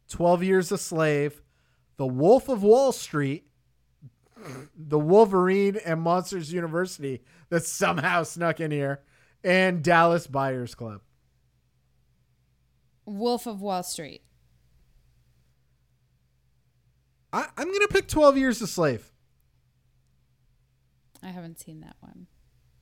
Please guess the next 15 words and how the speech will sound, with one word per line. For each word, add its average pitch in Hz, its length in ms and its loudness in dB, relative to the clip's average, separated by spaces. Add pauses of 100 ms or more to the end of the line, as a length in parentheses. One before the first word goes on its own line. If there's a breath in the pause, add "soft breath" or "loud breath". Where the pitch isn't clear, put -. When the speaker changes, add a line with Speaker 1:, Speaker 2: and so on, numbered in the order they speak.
(1900)
Speaker 1:
That 180 100 -12
was 160 180 -8
my 135 120 -8
favorite 123 380 -6
that 107 180 -14
year, 107 220 -12
if 101 100 -18
I 113 60 -14
recall. 104 440 -16 (720)
Speaker 2:
Twenty 339 420 -4
twelve. 269 800 -2 (1000)
Marvel's 254 880 -4
The 240 180 -8
Avengers, 190 880 -8 (240)
Skyfall, 202 920 -6